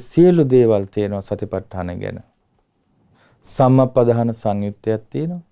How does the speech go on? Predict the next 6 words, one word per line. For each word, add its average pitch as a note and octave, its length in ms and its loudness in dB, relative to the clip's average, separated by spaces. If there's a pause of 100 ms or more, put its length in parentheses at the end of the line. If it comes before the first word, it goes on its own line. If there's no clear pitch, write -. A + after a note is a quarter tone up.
(420)
එරිදිපාද A#2+ 560 4
සංයුත්තයක් G#2 720 -4
තියෙනවා. D3 400 -12 (500)
ඉන්ද්‍රිය B2 360 4
සංයුත්තයක් G#2 680 -4
තියෙනවා. C#3+ 440 -12